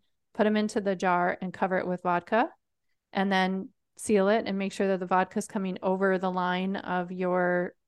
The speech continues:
of the, um, hulls. And that just sits on a shelf for a month or two. I like to leave mine for two. And you just, every so often, about every two or three days, shake that baby around and make sure that everything's moving and getting coated, and that there's no,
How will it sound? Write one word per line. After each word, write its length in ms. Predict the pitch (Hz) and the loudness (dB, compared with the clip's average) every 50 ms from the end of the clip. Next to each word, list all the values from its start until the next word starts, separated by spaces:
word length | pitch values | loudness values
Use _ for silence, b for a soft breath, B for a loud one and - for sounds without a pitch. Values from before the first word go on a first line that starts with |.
| - - _ _ | -20 -20 _ _
of 220 | - - 185 175 180 | -10 -8 -8 -6 -2
the, 360 | 190 185 180 175 180 170 175 277 - - | 0 2 2 2 0 -2 -6 -12 -12 -8
um, 420 | - 180 175 175 180 175 175 175 175 _ | -6 -4 -4 -4 -6 -8 -10 -12 -14 _
hulls. 640 | - - 240 202 170 170 202 254 - - - - - b b b b b b b b b | 2 4 6 6 6 4 0 -2 -4 -8 -14 -16 -18 b b b b b b b b b
And 420 | - 190 196 196 190 190 - - - | 0 0 2 2 0 -2 -4 -6 -4
that 200 | - 196 233 226 | 0 0 0 0
just 440 | - 240 220 226 - - - - - | -2 -6 -6 -6 -8 -12 -14 -8 -4
sits 280 | - 220 220 220 - | -2 -2 -2 -2 -2
on 160 | 220 214 208 | 0 0 0
a 260 | 208 208 208 208 208 214 | 0 0 -2 -2 -4 -4
shelf 340 | - - 220 240 254 - _ | -2 0 0 0 0 -2 _
for 120 | - 151 160 | -6 -4 -4
a 60 | 156 | -4
month 380 | 160 175 170 175 202 - - - _ _ _ | -4 -4 -6 -6 -8 -10 -14 -20 _ _ _
or 140 | - 196 190 | -2 -2 -2
two. 420 | 190 - - 196 165 160 170 190 - - | -2 -2 -2 -2 0 0 -2 -4 -4 -2
I 80 | - 175 | -2 0
like 180 | 185 185 180 | 0 0 -2
to 80 | - 185 | -4 -8
leave 120 | 175 160 | -10 -8
mine 180 | 180 165 165 165 | -8 -8 -8 -8
for 120 | - - | -10 -10
two. 300 | 170 - - 175 175 175 b b b b b b b b | -10 -6 -4 -4 -4 -6 b b b b b b b b
And 140 | - 208 208 | -4 -2 0
you 60 | 214 | 2
just, 280 | 208 233 226 226 - - _ _ _ _ _ _ _ _ _ _ _ _ _ - - | 4 2 2 2 -2 -12 _ _ _ _ _ _ _ _ _ _ _ _ _ -6 -2
every 320 | 196 190 202 220 220 226 226 | 0 2 4 4 4 4 4
so 260 | 220 - - 220 202 | 2 4 4 6 8
often, 400 | 202 214 226 220 226 185 185 180 185 | 8 8 6 6 4 0 -2 0 0
about 220 | 180 185 185 185 | 2 2 2 2
every 180 | 185 175 190 196 | 2 0 -2 -2
two 180 | - - 196 | -4 -4 -4
or 80 | 196 202 | -4 -4
three 180 | - 202 190 196 | -2 -2 -2 0
days, 460 | 190 196 196 190 185 185 185 - - - - - - | 0 0 0 0 -2 -2 -4 -8 -12 -18 -18 -18 -18
shake 320 | - - - 196 190 - | -10 -4 -4 -4 -2 0
that 180 | 214 190 196 190 | 0 0 2 2
baby 300 | 190 196 190 196 196 190 | 0 -2 0 0 -2 -2
around 560 | 185 190 196 202 190 180 175 175 185 190 - - _ _ _ _ _ _ - | 0 -2 -2 0 0 -2 -2 -2 -4 -6 -10 -14 _ _ _ _ _ _ -6
and 140 | 185 185 190 | -4 -2 0
make 160 | 190 185 185 | 0 -2 0
sure 160 | - 196 196 180 | 0 0 0 2
that 200 | 190 180 175 180 - | 2 2 0 0 -2
everything's 460 | 185 175 190 196 - 190 190 185 - | -4 -4 -4 -4 -4 -4 -4 -4 -2
moving 380 | 196 196 202 190 196 190 190 | -2 -2 0 0 0 -2 -2
and 120 | 185 180 170 | -2 -2 -2
getting 320 | 180 180 180 180 180 180 | -2 -2 -2 -2 -4 -6
coated, 580 | 170 - - 202 214 220 190 170 165 170 170 175 | -6 -4 -2 0 0 2 2 2 2 0 0 -2
and 260 | - - 190 190 185 | -4 -4 -2 0 0
that 160 | 185 175 - - | 0 0 -2 -2
there's 220 | - 180 185 180 - | -2 -2 -2 -2 -2
no, 500 | 202 202 190 196 196 196 190 190 190 | -2 0 0 2 2 2 0 -2 -4